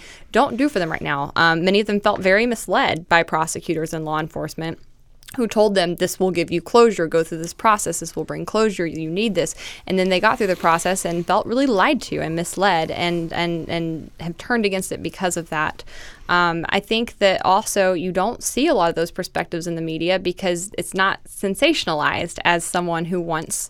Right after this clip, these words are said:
the death penalty is. Um, and I've seen this play out in two states in the past year recently where I've been very present during, um, campaigns to repeal the death penalty. The first was in New Hampshire, where our sponsor actually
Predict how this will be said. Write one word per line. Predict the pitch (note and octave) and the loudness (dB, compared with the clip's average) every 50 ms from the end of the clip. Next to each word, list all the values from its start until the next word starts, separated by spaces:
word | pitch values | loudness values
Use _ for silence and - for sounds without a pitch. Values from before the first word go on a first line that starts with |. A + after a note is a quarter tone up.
| - - - | -10 -6 -2
the | G3+ | 0
death | F3+ E3 - | 0 0 0
penalty | - F3 F3+ F#3 A3+ G3+ | -2 -6 -4 -4 -4 0
is. | - - E4 B3+ - - E3 - - - - - - - - - | 2 4 4 4 2 0 -2 -4 -6 -8 -12 -16 -18 -18 -12 -4
Um, | - E3+ E3+ F3 | 0 0 2 2
and | F3+ F3 | 2 0
I've | F3 | 2
seen | - A#3+ | 2 2
this | A#3+ A3 - | 2 0 0
play | - B3 | 2 2
out | A3+ G#3+ - | 2 4 2
in | - | 0
two | - - C4 D4 | -4 -2 -2 -2
states | - - - C#4 C#4+ - - - | 0 2 2 2 2 2 0 -4
in | F#3 F3 | -4 -4
the | F3 | -2
past | - E3+ - E3 - - - - | -2 -2 -2 -2 -4 -8 -6 -2
year | E3+ D#3+ E3 | -2 0 0
recently | D#3+ D#3+ E3 - - - - D#3+ D#3+ E3+ | 0 -2 -4 -4 -6 -6 -6 -4 -4 0
where | F3+ F3 | 0 2
I've | D#3+ E3 D#3+ | 2 0 0
been | - F3 E3+ E3+ E3 | -2 -2 -2 0 2
very | F3 F3 F#3+ G#3+ | 2 2 2 2
present | - - - F#3 F3 - F#3 F3 - E3 | 0 0 -2 -2 0 0 -2 -4 -4 -4
during, | F3 E3+ E3 E3 E3 D#3+ E3 E3 - | -2 -2 -2 -2 -2 -2 -4 -4 -4
um, | - - D#3 D#3 D#3 D#3 D#3 | -4 -4 -4 -4 -4 -6 -6
campaigns | - F#3 F3+ F3 E3+ D#3 E3 E3 | -4 -4 -4 -2 -4 -6 -6 -6
to | - - | -6 -8
repeal | F3 - - E3+ | -6 -4 -2 -2
the | E3+ | -2
death | D#3+ D3+ - | -2 -4 -4
penalty. | - D#3+ D#3+ - E3 E3 | -8 -10 -8 -8 -6 -6
The | F3 E3+ | -6 -6
first | - F3 E3+ E3+ | -4 -6 -6 -4
was | - F3+ F3 F3 | -4 -4 -4 -4
in | E3+ E3 | -4 -4
New | D#3 D#3+ | -6 -6
Hampshire, | E3+ D3+ D#3+ - - F3+ F#3 G#3+ | -6 -8 -8 -6 -4 -2 -2 0
where | G#3+ F#3+ F3 D#3 | 0 0 2 2
our | - E3+ | 2 0
sponsor | E3 - - F#3 F3 F3+ G3 F#3+ - F3+ F3 D#3+ | 0 -2 -2 0 0 0 0 0 -2 -2 -2 0
actually | D#3+ E3+ D#3 - - - E3+ D#3+ D#3+ E3 E3+ | 0 0 -2 -4 -6 -8 -4 -4 -4 -4 -6